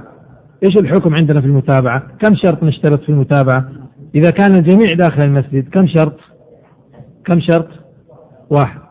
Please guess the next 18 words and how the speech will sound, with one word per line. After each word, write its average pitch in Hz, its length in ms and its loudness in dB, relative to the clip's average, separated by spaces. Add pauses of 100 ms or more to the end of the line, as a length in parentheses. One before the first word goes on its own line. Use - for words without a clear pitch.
ما 170 100 0
هو؟ 165 320 2 (1600)
سماع، 156 340 0 (600)
السماع. 151 500 0
طيب، 185 160 2
إذا 190 120 4
كان 196 200 2
يسمع 214 360 2
ويرى، 190 360 2 (800)
آه، 135 200 -12 (100)
هذا 123 180 -4
باب 160 200 0
أولى. 143 280 0 (640)
طيب، 160 220 0 (220)
مصلى 226 380 2
النساء 156 460 2 (1900)
في 190 60 2
المسجد، 208 460 2